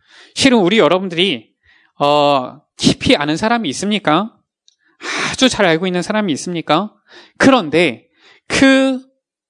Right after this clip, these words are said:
부부 관계만큼 더 잘 아는 사람은 없어요. 아무리 친하고 잘 아는 것 같아도 이 사람의 남편, 이 사람의 아내만큼 그 사람을 더 잘 아는 사람은 없습니다.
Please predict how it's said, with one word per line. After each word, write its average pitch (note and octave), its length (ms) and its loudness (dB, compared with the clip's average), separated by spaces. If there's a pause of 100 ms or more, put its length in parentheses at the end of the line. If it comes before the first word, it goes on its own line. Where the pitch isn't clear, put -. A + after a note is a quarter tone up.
(360)
부부 E3 720 2
관계만큼 D3+ 720 -2 (220)
더 G3+ 180 2
잘 D#3 180 -2
아는 B2+ 220 -2
사람은 F#3+ 340 -4
없어요. D3 520 -8 (1000)
아무리 C4+ 520 2
친하고 C4+ 540 2
잘 G3 180 2
아는 F#3 280 0
것 G#3+ 80 2
같아도 E3+ 520 2 (200)
이 A3 240 2
사람의 G#3+ 400 0
남편, B2+ 500 -2
이 G3+ 160 -2
사람의 G#3+ 400 0
아내만큼 D3 680 -2
그 - 140 -2
사람을 F#3 360 -4
더 G#3 200 -4
잘 D3+ 180 -8
아는 C3+ 200 -2
사람은 F#3 340 -8
없습니다. C#3+ 460 -10